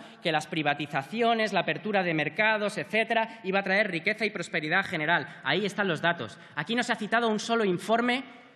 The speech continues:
que garantice que sea viable ese proyecto de prosperidad que ustedes defienden. Yo les voy a citar a alguien, también otro peligroso bolivariano.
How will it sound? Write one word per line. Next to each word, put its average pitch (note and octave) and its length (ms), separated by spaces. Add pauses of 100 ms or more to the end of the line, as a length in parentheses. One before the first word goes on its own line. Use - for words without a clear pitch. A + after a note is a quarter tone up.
(140)
que F#3+ 100
garantice G#3+ 720 (380)
que F3 80
sea A3 180
viable A#3 560 (200)
ese G3 180
proyecto G#3+ 380
de G#3+ 80
prosperidad F#3+ 480
que G#3 60
ustedes G3+ 280
defienden. G3+ 380
Yo G#3+ 80
les A#3+ 100
voy A#3+ 120
a A3+ 40
citar A3 240
a G3+ 100
alguien, D3 220
también G3 240
otro A3 160
peligroso G#3 400
bolivariano. E3+ 580